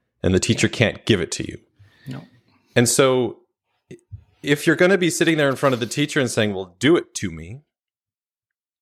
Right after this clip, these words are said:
Speaker 1: then, well, what are they <laughs> supposed to do? They can't make you think. The only thing they really can do is walk you through something. And a thing that people expect to see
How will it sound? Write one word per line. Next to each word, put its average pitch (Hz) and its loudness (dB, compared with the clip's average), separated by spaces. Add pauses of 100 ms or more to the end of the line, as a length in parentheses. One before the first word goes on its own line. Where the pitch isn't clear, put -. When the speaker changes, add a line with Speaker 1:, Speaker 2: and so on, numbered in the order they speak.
(340)
Speaker 1:
then, 127 0
well, 147 0
what 165 2
are 175 -6
they 190 0
<laughs> - -2
supposed - 0
to 151 -8
do? 160 0
They 120 2
can't - 0
make 131 0
you 113 -2
think. - -2 (760)
The 123 2
only 165 4
thing 170 0
they 135 4
really 127 2
can 196 2
do 110 -2
is 110 -4
walk 110 0
you 123 -2
through 117 -2
something. - -4 (920)
And 117 2 (560)
a 127 6
thing 156 2
that 160 -2
people 131 0
expect - 0
to 101 -4
see - -12